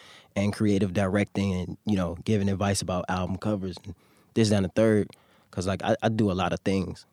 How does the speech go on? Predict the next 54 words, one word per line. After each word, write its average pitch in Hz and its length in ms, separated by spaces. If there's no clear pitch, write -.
You 92 60
know, 90 60
I'm 95 80
just - 160
a - 40
creative. 90 500
Like, 78 180
I 87 140
make 95 160
clothes, 95 480
I 90 120
take - 180
pictures, 90 460
I 82 160
you 104 60
know, 95 120
used 92 220
to 98 40
design 98 420
shoes 98 400
and 87 100
shit. 98 200
So 92 300
the 82 80
next 113 280
thing 110 140
for 104 140
me 104 180
is 92 100
just 92 160
really 110 220
this 101 220
project 127 560
and 95 80
just 92 180
me 104 300
becoming 98 600
that 92 280
ultimate 101 520
creative 98 580
that 92 140
I 101 60
want, 98 340
that 113 120
I 98 80
know 107 240
I 101 160
am. 90 240
You 107 80
know 104 60
what 104 40
I'm 104 60
saying? 107 220
Like, 87 300